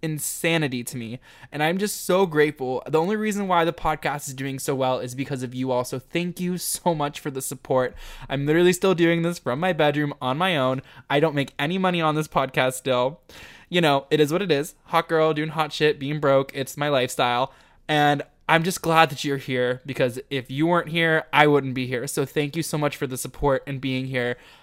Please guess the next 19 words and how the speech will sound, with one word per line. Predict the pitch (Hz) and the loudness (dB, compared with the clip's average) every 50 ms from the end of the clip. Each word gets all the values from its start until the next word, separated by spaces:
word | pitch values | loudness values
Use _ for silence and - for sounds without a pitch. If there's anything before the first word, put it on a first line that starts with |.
| - _ | -18 _
I | - 135 135 | -2 -2 0
started | - 147 143 135 131 | 2 0 0 0 -2
the | 135 | -4
podcast | - - 135 131 127 - - 135 131 127 127 - - | 0 2 2 2 2 0 0 2 2 2 0 -2 -10
in | 131 131 | -10 -8
January. | 123 127 151 175 180 185 175 175 165 165 165 165 160 | -2 -2 0 0 2 2 2 4 4 6 6 6 4
I | 139 139 123 | 4 2 -2
started | - 143 131 127 120 117 | -2 -4 -4 -4 -4 -6
game | 139 131 131 123 | -6 -6 -6 -8
planning | - 143 127 127 127 123 | -6 -8 -6 -6 -6 -6
November | 123 123 120 123 127 127 123 131 131 123 | -6 -6 -4 -4 -4 -4 -2 -2 -2 -2
of | 120 120 | -2 -4
twenty | - - 123 113 117 - | -8 -12 -14 -14 -14 -12
twenty, | - - 180 170 170 165 160 160 | -4 -2 0 0 2 0 -2 -2
and | - 143 139 139 135 139 139 _ _ _ _ _ _ _ _ _ _ _ - | -2 -2 0 0 0 -2 -6 _ _ _ _ _ _ _ _ _ _ _ -8
you | 156 151 147 | -4 -2 0
guys | 147 151 147 151 143 - | 2 4 2 2 2 0
have | 160 151 135 | -2 -2 -2
seriously | - - - - - - 175 170 175 185 175 175 165 160 151 - 151 151 147 143 139 131 131 | -2 -8 -6 -6 -4 0 2 4 6 6 6 6 4 2 0 -2 -4 -2 -2 0 0 -2 -4